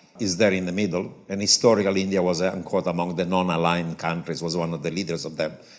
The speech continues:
neither with the West nor with communist China or communist Soviet Union in the past. But, uh, geopolitically and geostrategically, I see that India is gonna be essentially part of the West.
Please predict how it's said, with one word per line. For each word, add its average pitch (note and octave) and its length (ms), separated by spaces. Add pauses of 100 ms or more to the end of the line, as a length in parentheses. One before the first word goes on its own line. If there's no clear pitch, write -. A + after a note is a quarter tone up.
(120)
neither F#2 240
with E2+ 200
the F2 80
West F#2+ 500
nor F2 260
with E2 240 (440)
communist F2+ 540
China E2+ 440
or D#2+ 80
communist E2+ 460
Soviet D#2+ 280
Union E2 280
in E2 100
the - 80
past. - 460 (560)
But, B2 280
uh, A#2 180 (180)
geopolitically C3+ 760
and G2+ 120
geostrategically, G#2+ 800
I F#2 120
see G#2 260
that F#2 340
India G#2+ 300
is E2+ 100
gonna E2+ 200
be F2+ 340 (360)
essentially G2+ 540
part F#2+ 340
of F2+ 100
the F2 60
West. - 500